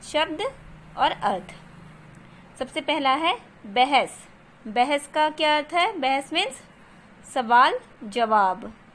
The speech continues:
दूसरा बलवान। बलवान का अर्थ है ताकतवर, शक्तिशाली भी हो सकता है। फिर है अगला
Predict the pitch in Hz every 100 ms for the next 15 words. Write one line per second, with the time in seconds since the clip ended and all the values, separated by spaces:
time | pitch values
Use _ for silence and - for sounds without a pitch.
0 | - - - - - - - 240 262 302
1 | 320 508 - 262 240 240 247 247 202 190
2 | - - - 226 226 240 254 285 285 277
3 | 262 320 392 523 - - - - 208 208
4 | 247 269 302 240 - - - - 214 -
5 | 247 269 247 277 311 302 302 262 - 240
6 | 214 151 - - - - - - - -
7 | - - 294 311 330 285 285 311